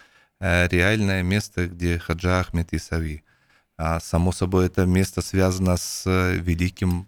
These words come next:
полководцем Тамерланом, да, который нам очень близок и понятен. И, э, весь вот этот, э, контент, он очень важен для всего тюркского мира ещё.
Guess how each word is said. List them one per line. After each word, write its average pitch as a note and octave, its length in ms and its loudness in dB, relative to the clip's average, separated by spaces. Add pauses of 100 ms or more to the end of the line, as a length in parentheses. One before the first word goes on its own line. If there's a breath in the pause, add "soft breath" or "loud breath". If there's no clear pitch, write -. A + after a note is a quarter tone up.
полководцем F2 640 -2
Тамерланом, F2+ 680 0
да, E2+ 120 -4
который E2 360 -8
нам E2 200 -6
очень D#2+ 260 -6
близок E2+ 380 -6
и - 20 -8
понятен. E2+ 480 -2 (560 loud breath)
И, F#2+ 560 2 (140)
э, - 60 -16 (520)
весь A2 380 2
вот G2+ 240 0
этот, G2 260 0 (120)
э, D2 200 -2
контент, C3 560 0
он G2 260 0
очень G2+ 320 0
важен G#2+ 320 2
для F2+ 180 2
всего G2+ 280 0
тюркского G2+ 560 -2
мира B2 260 2
ещё. F2 360 -2